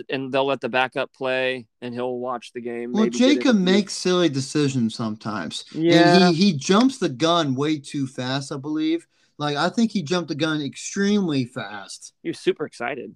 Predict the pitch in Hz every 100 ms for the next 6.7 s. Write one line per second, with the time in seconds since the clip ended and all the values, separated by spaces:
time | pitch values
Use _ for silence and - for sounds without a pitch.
0 | _ _ 147 156 151 135 151 160 156 147
1 | 143 147 135 127 131 131 220 185 - 139
2 | 180 185 139 - 143 143 147 170 143 135
3 | 123 - 175 156 143 135 156 147 131 123
4 | 156 180 117 - _ - _ _ _ _
5 | _ 143 190 180 143 143 - 151 127 143
6 | 139 135 - 139 123 117